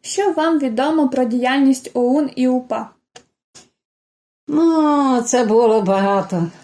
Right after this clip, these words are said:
Speaker 2: У, у, у той воєнний, післявоєнний, бо вже післявоєнний період. Пам'ятаю навіть один раз,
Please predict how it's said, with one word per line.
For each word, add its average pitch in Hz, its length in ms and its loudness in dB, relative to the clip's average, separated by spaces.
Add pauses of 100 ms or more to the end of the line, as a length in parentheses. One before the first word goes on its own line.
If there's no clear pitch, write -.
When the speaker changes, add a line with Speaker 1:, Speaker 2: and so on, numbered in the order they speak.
(1000)
Speaker 2:
У, 226 60 -6
у, 208 640 -2 (540)
у 196 160 -8 (520)
той 208 200 2
воєнний, 208 560 2
післявоєнний, 208 960 2
бо 180 140 -2
вже 190 160 0
післявоєнний 196 880 2
період. 180 540 -2 (640)
Пам'ятаю 226 680 2
навіть 214 380 2
один 190 440 2
раз, 269 380 -2